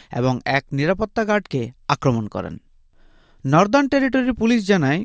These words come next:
মৃত্যুর কারণ এখনও অজানা। ফরেনসিক বিশেষজ্ঞ মৃত্যুর কারণ নির্ণয়ের জন্য আরও তদন্ত করছেন। ডোনাল্ড ট্রাম্প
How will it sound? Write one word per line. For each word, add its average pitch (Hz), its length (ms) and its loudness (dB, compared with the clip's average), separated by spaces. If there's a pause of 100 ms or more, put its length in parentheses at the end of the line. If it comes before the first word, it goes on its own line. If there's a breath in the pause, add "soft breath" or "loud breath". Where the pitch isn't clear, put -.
(120)
মৃত্যুর 175 380 0
কারণ 196 280 2 (120)
এখনও 165 360 0 (140)
অজানা। 120 380 -4 (600)
ফরেনসিক 254 440 4
বিশেষজ্ঞ 240 480 0 (100)
মৃত্যুর 165 400 0
কারণ 196 280 0
নির্ণয়ের 196 360 0
জন্য 190 220 0 (120)
আরও 139 220 2
তদন্ত 123 380 0
করছেন। - 440 -8 (1500)
ডোনাল্ড 233 500 4
ট্রাম্প 170 260 2